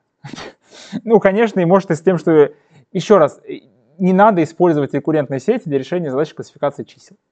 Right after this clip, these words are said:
Как по картинке. Ну, э, для решения задачи классификации по картинке надо использовать по одной.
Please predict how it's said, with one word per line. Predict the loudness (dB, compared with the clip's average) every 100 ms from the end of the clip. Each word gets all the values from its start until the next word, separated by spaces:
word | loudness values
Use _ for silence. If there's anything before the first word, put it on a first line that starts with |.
| _ _ -4
Как | -2 0
по | -2
картинке. | -2 -4 -16 -14
Ну, | -10 -10 -12 _ _
э, | -12 -8
для | 0 2
решения | 2 -2 -2 0
задачи | -2 -4
классификации | -10 -4 -4 -2
по | -6
картинке | -4 -4 -6 -6
надо | -4 -4
использовать | -4 -2 -2 0
по | 0 0
одной. | 0 -8